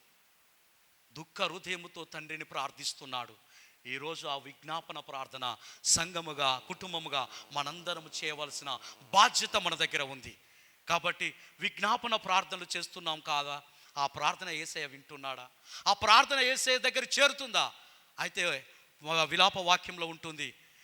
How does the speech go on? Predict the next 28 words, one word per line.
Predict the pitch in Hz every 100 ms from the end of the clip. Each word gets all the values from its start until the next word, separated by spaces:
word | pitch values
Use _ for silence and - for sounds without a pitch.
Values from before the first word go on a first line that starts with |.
| - _ _ -
పాపము, | 170 254 - 240 233
మన | 208 196
పాపములు | 185 190 240 233 208
అడ్డుగా | 180 208 214
వచ్చి | 190 185 202
మేఘము | 165 190 190 190 - 180
చేత | 170 170 143 156 - -
మన | 160
ప్రార్థన | 165 175 185 220 220
యేసయ్యకి | 196 170 175 190 175 - -
చేరకుండా | 160 165 160 151 139 123 - -
ఆ | 147
మేఘములు | 156 190 202 196 165
అడ్డుగా | 147 180 180
ఉంటాయంట. | 170 156 147 127 117 120 _ _ _ _ _ - - -
ఈ | 202
పాపము | 208 233 320 320 302
తొలగిపోనట్లుగా | 285 262 269 233 226 208 196 196 180 147 165 - - - -
మనం | 139 135
యేసయ్య | 151 185 - 175
పాదాలు | 165 143 151 147
పట్టుకొని, | 147 135 139 - 139 123 - - -
"దేవా, | 143 156
నన్ను | 151 147
క్షమించు, | - - 147 156 151 - 113 _ _ - _ 175
ప్రభువా, | 190 185 220
నన్ను | 226 226
క్షమించుమని" | - - 262 294 254 247 185 165 147